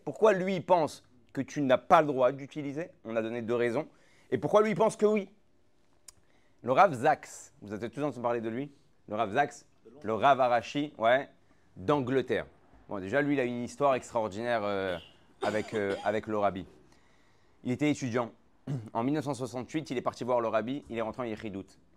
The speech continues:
Il avait des questions, des questions, euh, de l'université, de, en physique, en maths. Il est venu pour poser des questions, euh, au Rabbi à ce niveau-là. Et le Rabbi, il lui a,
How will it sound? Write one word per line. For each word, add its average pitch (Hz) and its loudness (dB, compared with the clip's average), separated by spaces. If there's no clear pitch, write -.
Il 120 -4
avait 160 2
des 190 0
questions, 151 -2
des 120 -4
questions, 147 -6
euh, 107 -2
de 98 -2
l'université, 120 0
de, 90 -6
en 95 -8
physique, 110 -10
en 92 -10
maths. 92 -6
Il 117 -8
est 113 -6
venu 131 -2
pour 156 -8
poser 120 -6
des 131 -8
questions, 127 -6
euh, 104 -4
au 110 0
Rabbi 110 2
à 120 2
ce - -16
niveau-là. 110 2
Et - 2
le 208 0
Rabbi, 170 -2
il 180 -8
lui 156 0
a, 135 4